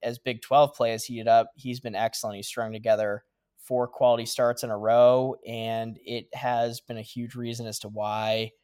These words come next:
Maryland's been able to win so many series in a row and, and return to form. So I think that they are absolutely the class of the Big Ten in looking around the conference. I mean,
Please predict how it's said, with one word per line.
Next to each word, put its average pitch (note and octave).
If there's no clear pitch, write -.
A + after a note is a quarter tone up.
Maryland's A#2+
been A#2+
able A#2+
to A2+
win A#2
so C3
many A#2+
series A#2+
in A#2
a A2
row A#2+
and, A2+
and B2
return A#2+
to G#2+
form. A2
So A#2+
I D#3+
think E3+
that E3
they D#3+
are D3+
absolutely C#3+
the C3+
class C3+
of B2+
the B2
Big A#2+
Ten E3+
in C#3+
looking D3+
around D3
the C#3
conference. D3+
I C3
mean, B2